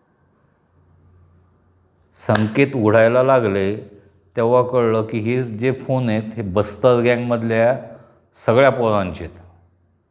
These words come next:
पहिला नंबर बशीरचा होता, बशीरला उचलला आणि फोडला. फोडला तेव्हा त्यांनी सांगितलं की माझ्याकडं तीनच बॅग आहेत तिच्या आणि मी कधी लाखाच्या वरचे व्यवहार तिच्याशी केले नाही.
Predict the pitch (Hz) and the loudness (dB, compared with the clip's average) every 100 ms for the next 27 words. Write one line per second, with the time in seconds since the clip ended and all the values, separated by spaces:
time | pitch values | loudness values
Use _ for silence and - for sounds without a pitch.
0 | _ _ _ _ _ _ _ _ _ _ | _ _ _ _ _ _ _ _ _ _
1 | _ _ _ _ _ _ _ _ _ _ | _ _ _ _ _ _ _ _ _ _
2 | _ 208 196 226 214 202 214 196 196 190 | _ 4 6 4 4 2 4 6 4 2
3 | 208 170 190 139 160 160 156 180 175 175 | 0 2 4 4 4 4 2 2 2 4
4 | 180 185 - 160 127 127 156 - 175 131 | 4 4 2 2 4 2 0 2 4 4
5 | 107 92 92 95 - 131 135 160 165 165 | 2 0 -2 -10 -4 -2 2 4 4 4
6 | 151 151 156 143 135 139 143 156 143 113 | 2 0 0 -4 -4 -4 -4 -4 -4 -4
7 | 110 110 123 127 123 117 139 143 160 160 | -4 -6 -4 -2 2 4 4 4 2 2
8 | 165 165 165 160 143 147 135 131 131 120 | -2 -2 0 0 4 2 4 0 -2 -6
9 | 110 139 156 160 147 143 156 151 156 160 | -2 2 4 2 0 -2 -4 -2 -2 2
10 | 151 131 139 131 151 147 - 151 131 131 | 2 2 0 0 2 2 0 2 4 6
11 | 131 135 123 120 151 147 156 120 98 80 | 4 0 -6 -6 -6 -2 -2 0 -2 -6